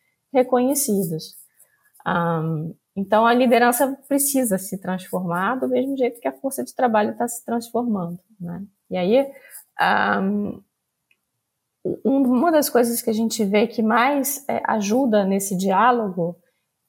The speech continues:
é trazer a voz da organização, trazer a voz das pessoas, né? Então, ahn, quem tá, não, não tem a solu-, a solução não existe ainda, tá todo mundo construindo.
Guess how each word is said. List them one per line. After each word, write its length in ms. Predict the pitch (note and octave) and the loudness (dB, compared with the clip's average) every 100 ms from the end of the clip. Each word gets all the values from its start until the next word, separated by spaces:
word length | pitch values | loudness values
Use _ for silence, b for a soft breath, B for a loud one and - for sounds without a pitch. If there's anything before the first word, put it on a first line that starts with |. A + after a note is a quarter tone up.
| - | -6
é 60 | |
trazer 340 | B3+ C#4+ C#4 D4+ | 0 2 4 4
a 100 | E4+ | 4
voz 320 | C4 C#4+ D#4 | 4 4 4
da 100 | D#4 | 2
organização, 960 | C#4 D4+ D4 D4 C#4+ B3 A3 G3 F#3+ - | 4 2 2 2 2 0 -2 -2 -6 -6
trazer 220 | A3+ A3+ | -4 0
a 100 | C4 | 0
voz 320 | A3+ C4 D4+ | 2 2 2
das 180 | G#3+ A#3 | 2 -2
pessoas, 720 | - G#3 - F#3 E3+ E3 - - | -4 -6 -4 -6 -4 -6 -10 -16
né? 140 | F#3+ G3 | -14 -12
Então, 420 | G3+ - B3 B3+ B3+ b b b - | -12 -4 -2 -2 -6 b b b -8
ahn, 640 | G#3 G3+ F#3+ F#3 F#3 F3 F#3 | -6 -4 -4 -4 -6 -8 -12
quem 180 | - B3 | -6 -4
tá, 260 | C4+ C#4 G#3+ - _ - A3+ - - - | 0 -2 -2 -10 _ -10 -10 -10 -14 -4
não, 320 | B3+ C#4+ C#4 | -2 0 0
não 160 | D#4 | 0
tem 180 | D4+ G4 | 2 2
a 60 | E4+ | 2
solu-, 300 | - A#3 G#3 | 2 0 0
a 60 | |
solução 360 | - C4 C#4 D4+ | -2 -4 -4 -2
não 60 | D#4 | 0
existe 400 | C4 C4 C4 A3+ | 0 0 -2 -4
ainda, 360 | F#3 E3+ D#3+ | -4 -4 -8
tá 120 | D#3+ | -10
todo 260 | G3+ C#4 C4 | -4 -2 0
mundo 320 | C#4 C#4 C#4 | 0 0 0
construindo. 840 | C#4 C4+ - B3+ A#3 F3+ D#3+ D#3 | -4 -6 -6 -4 -2 -2 -4 -8